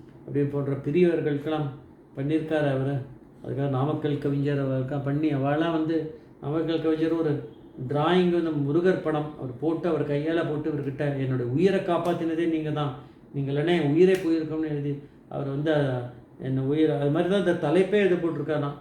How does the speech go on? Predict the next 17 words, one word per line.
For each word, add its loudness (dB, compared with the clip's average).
எழுதி -2
அந்த -4
படத்துக்கு, -6
அந்த -8
முருகரோட 4
படத்துக்கு -4
மேல 0
அதான் 0
எழுதியிருக்காங்க. -2
அது -4
என்னன்னு 0
கரெக்டா -4
தெரியல. -4
"உ-, -4
உயிர் 4
காப்பாற்றிய 0
இது 0